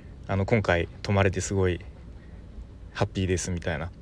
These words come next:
うん。で、まあ、温泉も入ったりとかして、で、そのホテル浦島の、なんかどっかに、こう、まあ、ちょっとく-、ぐ-、詳しい話ちょっと忘れちゃったんですけど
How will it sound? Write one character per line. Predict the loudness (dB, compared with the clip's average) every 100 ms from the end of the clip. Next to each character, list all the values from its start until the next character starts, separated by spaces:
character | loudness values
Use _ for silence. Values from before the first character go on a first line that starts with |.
| -4
う |
ん。 | -2 2
で、 | 4
ま | 6 6
あ、 |
温 | 6 4
泉 | 4 4
も | 6
入 | 6
っ | 4
た | 4 0
り | 0
と | -2
か | -2 -2
し | 2
て、 | 6 6 4 -10 -18 -18 -18 -16 -16 -16 -14 -14 -14 -10
で、 | -2
そ | 4
の | 8 8
ホ | 8
テ | 10 10
ル | 10
浦 | 8 8
島 | 6 6 6
の、 | 8 8 8 2 -6 -18 -16 -16 -16 -18 -18 -18 -20 -4
な | 2
ん | 6
か |
ど | 8
っ | 6
か | 6 4
に、 | 4 2 0 -6 -8
こ | -2 2 4 4 2 0
う、 | -4 -16 -18 -16 -18 -18 -18 -18 -18 -16 -6
ま |
あ、 | -2
ち |
ょ | 0
っ |
と | 0
く-、 | -2 -16 -12 -2
ぐ-、 | -2 -2 -10 -14 -14 -14 -18 -18 -16 -16 -18 -18 -18 -18 -18 -16 6
詳 | 10 10
し | 12 10 10
い |
話 | 8 8 8 8
ち | 2
ょ |
っ |
と | 2 -2 -2 -10 -16 -16 -18 -18 -2
忘 | 0
れ | 2
ち | 2
ゃ |
っ | 2
た | 2
ん |
で | 0
す | -2
け | 0
ど | 2 0